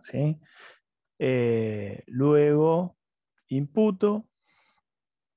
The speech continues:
y paso al, al siguiente. Eh, cuando, cuando complete el último paso,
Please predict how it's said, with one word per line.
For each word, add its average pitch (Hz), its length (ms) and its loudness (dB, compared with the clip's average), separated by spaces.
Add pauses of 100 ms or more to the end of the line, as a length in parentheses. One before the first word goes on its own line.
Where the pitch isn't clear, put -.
(2250)
y 175 340 2 (340)
paso 156 600 2
al, 120 680 -2
al 123 180 -6
siguiente. 113 760 -12 (760)
Eh, 107 960 -10 (300)
cuando, 131 1160 2
cuando 131 340 -2
complete 180 800 0 (240)
el 120 180 -4
último 156 420 0
paso, 170 580 -4